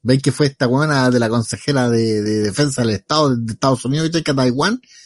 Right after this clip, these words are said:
Y en Taiwán dijeron, "¿Qué? Venís vos así", y, pues, si Taiwán es, es de nosotros. Y, y, y Taiwán dijo, "No, pues,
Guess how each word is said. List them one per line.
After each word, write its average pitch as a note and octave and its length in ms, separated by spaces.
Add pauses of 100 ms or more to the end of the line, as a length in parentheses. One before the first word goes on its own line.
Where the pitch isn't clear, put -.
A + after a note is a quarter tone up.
(600)
Y B2 80
en G#2+ 80
Taiwán B2 380
dijeron, A#2 280
"¿Qué? F3+ 340
Venís A#2+ 360
vos C#3+ 320
así", B2+ 580
y, G#2+ 40
pues, G#2+ 200
si A#2+ 120
Taiwán B2 360
es, A2 200
es B2+ 140
de A2+ 120
nosotros. A2 480 (420)
Y, A#2+ 140
y, A#2 440
y A2+ 40
Taiwán B2 340
dijo, A2+ 200
"No, C#3+ 220
pues, - 300